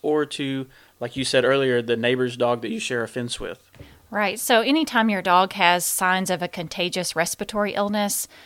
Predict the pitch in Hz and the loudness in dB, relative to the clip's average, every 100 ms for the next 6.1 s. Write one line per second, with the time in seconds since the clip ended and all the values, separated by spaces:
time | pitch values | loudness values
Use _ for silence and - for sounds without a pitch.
0 | - _ - 175 - 196 214 208 190 190 | -20 _ -8 -6 -2 0 2 2 2 2
1 | 202 - 180 156 180 214 240 254 - 190 | 0 -2 -4 -2 0 0 2 0 -2 -6
2 | 196 202 196 - 214 202 196 185 196 196 | -4 -2 -4 -4 -2 0 0 -2 0 0
3 | 196 208 - - - 185 175 247 359 262 | 0 -2 -10 -20 -14 -6 0 2 4 4
4 | 175 196 180 180 - 185 156 170 160 - | 2 0 -2 -4 -2 -2 0 -4 -6 -6
5 | 143 175 170 165 - 185 - 175 165 165 | -6 -4 -4 -4 -8 -10 -2 0 2 0